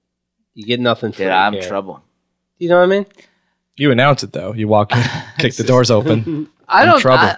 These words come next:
Speaker 2: I, I mean, is it, I feel like the more,
Speaker 1: You
Speaker 2: like
Speaker 1: know what you're doing.
Speaker 3: This doesn't have to get to this point. <laughs> This
Speaker 2: Yeah,
Speaker 3: early in the
Speaker 2: n-
Speaker 3: show.
Speaker 2: Yeah, no, I know what I'm doing. No, I,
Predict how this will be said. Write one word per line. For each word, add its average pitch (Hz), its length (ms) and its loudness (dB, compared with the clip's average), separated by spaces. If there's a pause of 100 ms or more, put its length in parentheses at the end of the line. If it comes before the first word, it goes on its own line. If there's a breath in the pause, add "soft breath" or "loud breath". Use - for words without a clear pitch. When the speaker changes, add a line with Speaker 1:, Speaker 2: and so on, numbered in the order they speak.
(100)
Speaker 2:
I, - 260 -8 (180)
I 175 60 -6
mean, 214 180 0
is 208 160 -2
it, 208 160 -4 (640)
I 202 120 4
feel 330 260 -2
like 226 260 2 (200)
the 175 100 -2
more, 180 500 4
Speaker 1:
You 180 100 4
Speaker 2:
like 311 60 6
Speaker 1:
know 359 80 6
what 254 160 4
you're 175 120 0
doing. 113 420 0 (880)
Speaker 3:
This 127 240 0
doesn't 98 260 -10
have 101 200 -12
to 107 60 -12
get 104 200 -10
to 110 80 -16
this 113 160 -4
point. 120 360 -6
<laughs> - 720 -20
This 113 180 -4
Speaker 2:
Yeah, 277 200 6
Speaker 3:
early 185 100 2
in 208 60 2
the - 60 2
Speaker 2:
n- - 20 -2
Speaker 3:
show. 120 360 -2 (440)
Speaker 2:
Yeah, 214 400 2
no, 226 220 4
I 202 140 6
know 285 180 4
what 170 100 4
I'm 143 100 0
doing. 180 200 -6
No, 330 180 6
I, 220 100 6